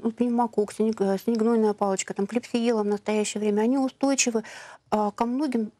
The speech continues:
существующим антибиотикам, которые у нас есть в арсенале. И иногда доктор сталкивается с такой проблемой, особенно в стационаре у тяжёлых больных, что, в общем-то, выделяются возбудители, устойчивые к имеющимся вот, э, у нас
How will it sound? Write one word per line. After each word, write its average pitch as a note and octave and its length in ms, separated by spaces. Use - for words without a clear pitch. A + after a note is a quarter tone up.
существующим A#3+ 800
антибиотикам, A3 600
которые A3+ 340
у A3 40
нас G#3+ 240
есть A#3 180
в - 40
арсенале. G#3+ 520
И A#3+ 240
иногда A#3+ 340
доктор A3 320
сталкивается G#3+ 640
с - 40
такой A3+ 280
проблемой, A3 520
особенно G#3 340
в - 40
стационаре A3 640
у - 20
тяжёлых A#3 440
больных, G#3+ 360
что, A#3+ 240
в G#3+ 120
общем-то, G#3+ 500
выделяются A#3 760
возбудители, A3 760
устойчивые A#3 760
к - 80
имеющимся A3 760
вот, G#3+ 100
э, - 40
у G3+ 380
нас A3 200